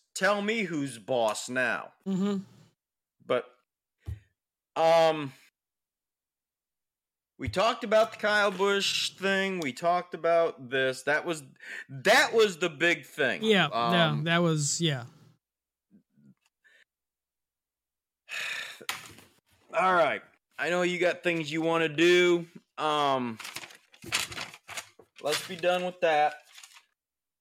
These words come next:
Speaker 1: Who are you picking for next week?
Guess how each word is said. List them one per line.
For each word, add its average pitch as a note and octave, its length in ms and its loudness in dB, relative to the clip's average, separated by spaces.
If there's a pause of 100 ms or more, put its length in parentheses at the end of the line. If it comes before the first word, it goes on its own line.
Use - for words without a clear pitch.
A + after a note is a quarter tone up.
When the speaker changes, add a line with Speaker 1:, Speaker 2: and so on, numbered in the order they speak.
(1120)
Speaker 1:
Who G#3+ 160 0
are C4 40 2
you A#3+ 220 0
picking A3 420 0
for F#3+ 160 -4
next F#3+ 380 -4
week? G3+ 340 -2